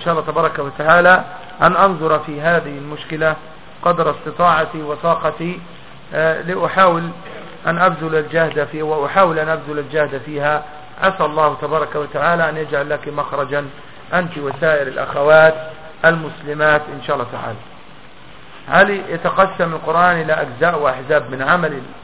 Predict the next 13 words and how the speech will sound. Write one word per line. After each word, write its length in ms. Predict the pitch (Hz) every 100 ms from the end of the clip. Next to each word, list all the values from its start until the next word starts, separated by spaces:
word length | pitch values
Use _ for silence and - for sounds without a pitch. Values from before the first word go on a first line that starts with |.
| -
السنة 580 | 117 - 185 190 180 156
أم 60 |
ماذا؟ 380 | 139 143 131 147 - - - -
الراجح 520 | 156 165 208 185 185 180
أنه 360 | 180 165 156
من 160 | 160 151
عمل 340 | 160 180 165
أئمة 380 | 156 156 160 143 131
العلم، 360 | 127 139 131 - - - - - - - - - - - - - 143
وليس 360 | 156 180 170
هذا 680 | 151 165 165 156 165 165 - - - - - 147
من 360 | 156 175 180 - 139
التوقيف 720 | - 160 147 - 160 135